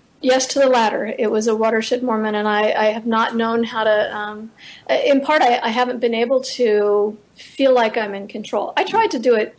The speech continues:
after, uh, nine months living here in the nunnery, getting sort of, "Okay, now I can put my life back together again," and that was just a complete disaster. But, uh, also, and let me go back to something that you said. People like, and I'm, I'll bring up Della again. So,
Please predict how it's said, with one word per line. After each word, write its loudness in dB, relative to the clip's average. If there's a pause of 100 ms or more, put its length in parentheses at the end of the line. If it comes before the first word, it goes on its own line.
(360)
after, -2
uh, -4
nine 0
months -4
living 0
here 2
in -2
the -2
nunnery, 0
getting 0
sort -2
of, -4
"Okay, 0
now 2
I 2
can -6
put -4
my -2
life -2
back -4
together 2
again," -2
and -4
that -2
was -2
just -6
a -6
complete -2
disaster. -2 (880)
But, 4
uh, -2 (240)
also, 2
and 2
let 0
me 0
go 2
back 2
to -10
something -2
that 0
you -2
said. 0 (760)
People -2
like, 2
and 0
I'm, -2
I'll -2
bring -2
up -8
Della 2
again. -2
So, 2